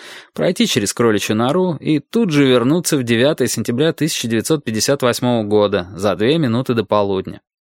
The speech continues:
Вновь купить санлайнер и поехать в Дерри, на этот раз запасшись всей необходимой информацией.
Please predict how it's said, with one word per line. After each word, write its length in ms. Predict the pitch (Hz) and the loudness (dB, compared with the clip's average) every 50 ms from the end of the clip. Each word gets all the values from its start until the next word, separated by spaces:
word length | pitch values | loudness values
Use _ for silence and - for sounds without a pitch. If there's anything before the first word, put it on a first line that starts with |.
| _ _ _ _ | _ _ _ _
Вновь 420 | - - 110 110 123 131 135 123 - | -4 -2 0 2 2 2 2 2 0
купить 300 | - 135 - 135 123 - | -2 -2 0 -2 -4 -2
санлайнер 600 | - 120 117 107 104 107 117 143 147 120 - - - - - - - - - - - - _ _ | -2 -2 0 0 0 0 0 -2 -4 -6 -10 -14 -18 -20 -20 -20 -18 -18 -18 -20 -20 -20 _ _
и 140 | - 196 | -2 -2
поехать 560 | - - 165 151 139 131 160 175 - 175 143 127 | 0 2 2 2 4 4 2 2 2 0 0 0
в 80 | 127 | 0
Дерри, 440 | 123 139 170 175 135 107 87 64 - _ _ _ _ | 0 0 2 2 2 0 -2 -6 -10 _ _ _ _
на 200 | 123 135 139 135 | 2 2 2 4
этот 220 | 131 127 120 - | 2 0 0 2
раз 200 | 151 165 170 135 | 2 0 0 2
запасшись 560 | 110 117 107 - - 160 165 - - 151 135 | 0 0 0 0 0 -2 -2 0 -2 -2 -2
всей 300 | - - - - 156 170 | -2 -2 0 0 0 2
необходимой 580 | 175 156 143 127 - - 113 113 117 120 117 113 | 2 0 0 0 -2 -2 -2 0 0 0 0 0
информацией. 680 | 107 - - 107 101 101 95 90 - - - - 113 | -2 0 -2 -2 -2 -2 -4 -8 -8 -10 -12 -14 -14